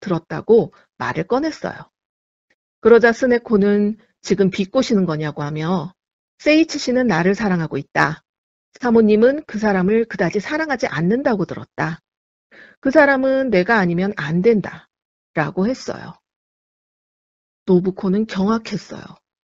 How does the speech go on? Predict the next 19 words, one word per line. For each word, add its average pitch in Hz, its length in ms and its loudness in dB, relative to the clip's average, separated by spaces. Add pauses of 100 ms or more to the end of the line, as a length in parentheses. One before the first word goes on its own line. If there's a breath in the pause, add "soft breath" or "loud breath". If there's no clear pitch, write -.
(640)
도대체 277 460 -2
뭘 220 340 4
근거로 196 760 0 (260 loud breath)
내가 185 340 2
세이치를 254 560 0
사랑하지 277 500 -6
않는다고 214 640 -2
판단하는 226 580 -4
건지, - 420 -14 (720 soft breath)
내가 262 340 6
왜 233 300 6
지금 220 380 -2
이 180 140 0
여자로부터 175 800 -2
이딴 208 360 2
얘기를 175 320 0
듣고 202 320 0
있는 160 220 -2
건지 190 420 -8